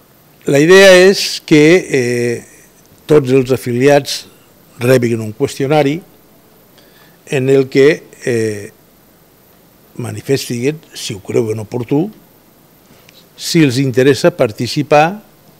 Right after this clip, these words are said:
en, eh, l'àrea de, de dona, l'àrea de L G T B I o l'àrea de, d'acció climàtica que, que hi diem ara. I si això és així, rebrà, eh,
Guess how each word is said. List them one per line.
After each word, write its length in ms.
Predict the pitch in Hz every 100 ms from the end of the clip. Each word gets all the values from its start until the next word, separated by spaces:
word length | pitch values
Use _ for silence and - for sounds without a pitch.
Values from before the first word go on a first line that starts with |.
| _ _ _ _ _ _ -
en, 340 | 131 135 165 -
eh, 360 | 143 120 120 117 - _ _ _
l'àrea 420 | 127 113 110 101 98
de, 460 | 95 95 95 - 90
de 140 | 92
dona, 360 | - 175 175 196
l'àrea 420 | 156 113 110 101
de 100 | 98
L 120 | 98
G 100 | 90
T 120 | 117 165
B 100 | 90
I 220 | 98 104
o 80 | 139
l'àrea 500 | 123 107 104 107 113
de, 140 | 107 101 95 98 107 _ _ _ _ _ - - - -
d'acció 320 | 113 - 123
climàtica 640 | 127 117 127 131 127 143 135
que, 380 | 117 107 98 -
que 140 | 104
hi 40 |
diem 280 | 98 95 82
ara. 180 | 85 - _ _ _ _ _ _ _ _ _ _ _ -
I 80 | -
si 100 | -
això 160 | 127 131
és 100 | 135
així, 220 | 143 196 202 226 214 _ _ _ _ _ _ -
rebrà, 400 | 117 107 107 117 113 110 - _ _ _ _ _ _ _ -
eh, 160 | 53